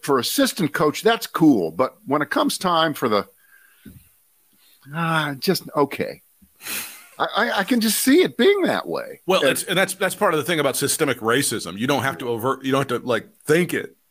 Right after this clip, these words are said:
Speaker 2: overtly. It's just kind of, it's kind of baked in the cake.
Speaker 1: Okay, all right. You're, don't go woke on me.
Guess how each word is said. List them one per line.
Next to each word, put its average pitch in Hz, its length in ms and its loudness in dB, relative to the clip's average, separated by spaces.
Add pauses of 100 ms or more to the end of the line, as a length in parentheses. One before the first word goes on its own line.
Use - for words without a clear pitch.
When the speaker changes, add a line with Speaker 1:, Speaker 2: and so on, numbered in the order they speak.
(120)
Speaker 2:
overtly. 117 560 0
It's 107 100 -8
just - 180 -4
kind 139 160 -2
of, 110 220 -8
it's 135 140 -4
kind 139 180 -2
of 117 100 -6
baked 127 220 -2
in 127 80 -4
the 90 80 -6
cake. - 420 -8 (180)
Speaker 1:
Okay, 127 440 2
all 131 160 2
right. 127 100 0
You're, 143 140 4
don't 165 300 2
go 254 160 6
woke 226 320 6
on 202 200 4
me. 185 380 2